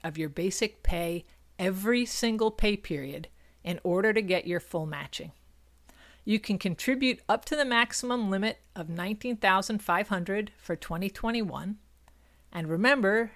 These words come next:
if you're fifty or will turn fifty anytime in twenty twenty-one, you can contribute extra catch-up contributions for a grand total of twenty-six thousand dollars in twenty twenty-one.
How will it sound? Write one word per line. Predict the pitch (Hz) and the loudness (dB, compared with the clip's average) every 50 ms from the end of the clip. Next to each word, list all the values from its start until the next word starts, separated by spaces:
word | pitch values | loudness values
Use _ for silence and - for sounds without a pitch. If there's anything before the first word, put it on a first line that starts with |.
| - - | -8 -4
if | - 185 - - 185 | -4 -4 -2 0 -2
you're | 160 151 | -2 -2
fifty | - - - 240 240 - - - 175 165 180 190 - | 0 2 4 4 4 2 0 -4 -4 -4 -4 -4 -4
or | - 190 170 160 | -2 -2 -2 -2
will | 151 156 143 143 | -2 -4 -6 -6
turn | - - - 247 269 302 339 349 330 | -6 -4 0 2 2 2 2 0 -2
fifty | - - 208 196 - - - 170 165 - - 170 | -2 0 0 0 -2 -2 -4 -2 -2 -4 -4 -4
anytime | 185 214 240 254 - - 220 202 202 190 | -4 -2 -2 -2 -2 0 0 0 0 0
in | 185 175 | -4 -6
twenty | - - 175 165 160 156 | -6 -6 -6 -6 -6 -8
twenty-one, | - - 151 143 139 135 147 170 190 208 226 233 - - - - - - - - - - | -8 -10 -10 -10 -10 -10 -6 -4 -4 -4 -4 -6 -10 -14 -20 -20 -20 -20 -20 -16 -6 0
you | 226 262 277 269 | 2 2 2 2
can | - - 277 254 | 0 -4 -8 -4
contribute | - 247 226 - - 208 190 165 185 170 - - - _ _ - | -2 -2 -2 0 0 0 0 0 0 -2 -2 -2 -8 _ _ -2
extra | 226 226 - - - - 302 240 | -2 -2 -2 -6 -6 -4 -4 -4
catch-up | 190 - - 208 190 - - - - - - | -2 2 2 2 2 2 -2 -6 -6 -8 -8
contributions | - - 160 151 - - 151 135 151 147 143 143 - - 147 147 151 - - - - _ _ _ _ | -8 -6 -6 -6 -6 -8 -10 -8 -6 -6 -6 -6 -8 -8 -10 -10 -10 -12 -14 -16 -20 _ _ _ _
for | _ - 185 175 | _ 0 0 0
a | 165 147 | 0 0
grand | - 180 175 175 180 185 190 185 | 0 -2 0 0 0 0 -2 -4
total | - 170 160 156 156 160 156 156 - | -4 -4 -4 -2 -2 -2 -2 -4 -4
of | - 156 - | -6 -8 -10
twenty-six | - - - 175 170 160 - - - 170 - - - | -8 -6 -4 -4 -4 -4 -4 -4 -4 -6 -6 -4 0
thousand | - 202 202 208 202 190 170 151 | 2 2 2 2 0 -2 -2 -2
dollars | 151 139 135 139 135 135 - | -2 -2 -4 -4 -6 -10 -12
in | 147 139 | -12 -12
twenty | - - 147 139 131 139 | -12 -12 -12 -12 -14 -14
twenty-one. | - - 147 - - 50 - - | -12 -12 -12 -12 -12 -14 -16 -18